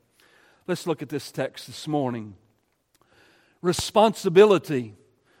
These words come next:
What is your responsibility in this text? Your responsibility is clear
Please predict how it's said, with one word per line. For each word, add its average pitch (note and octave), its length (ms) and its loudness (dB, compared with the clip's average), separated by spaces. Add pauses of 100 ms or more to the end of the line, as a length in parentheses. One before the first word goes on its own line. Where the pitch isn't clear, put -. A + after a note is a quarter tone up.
(120)
What A3+ 180 4
is G3+ 340 4
your G#3 220 6
responsibility F#3 1120 2 (240)
in E3 240 -2
this D#3+ 300 -4
text? - 680 0 (480)
Your F3 160 2
responsibility F3+ 960 0
is - 180 -8
clear G#3 600 0